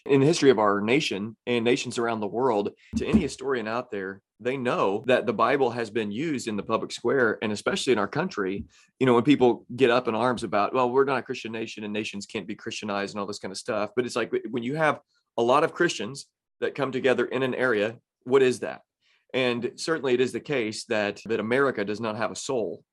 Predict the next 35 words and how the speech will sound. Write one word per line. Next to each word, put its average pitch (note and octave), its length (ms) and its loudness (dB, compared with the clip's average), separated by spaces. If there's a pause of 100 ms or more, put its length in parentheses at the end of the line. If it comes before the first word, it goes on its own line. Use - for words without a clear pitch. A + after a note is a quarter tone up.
But B2+ 280 2 (200)
when B2+ 200 -2
this - 360 -2 (160)
country C3+ 280 -2
from A#2+ 140 -8
the A2+ 60 -6
very A2+ 180 0
beginning G#2+ 320 -6
stages B2 520 -2
was G#2 140 -12
founded, B2 380 -2
there A2+ 100 -2
was A2 160 -6
such C#3+ 300 -4
a, G#2+ 160 2
I G2 40 -6 (300)
mean, B2 80 -6
it - 0 -
was G#2+ 120 -8
ninety-eight A#2 400 -2
percent - 280 -10
Protestant. D3 560 -6 (320)
When A#2 140 -4
you A#2+ 140 -2
have A2 360 0 (100)
whole C3+ 380 -2
states, B2+ 720 -2
all B2 180 2
the B2 80 -2
colonies B2 720 -2
having A#2+ 380 -2
official A#2 760 -2 (720)
state C#3 420 2 (260)
Christian B2 480 -4
denomination B2 680 2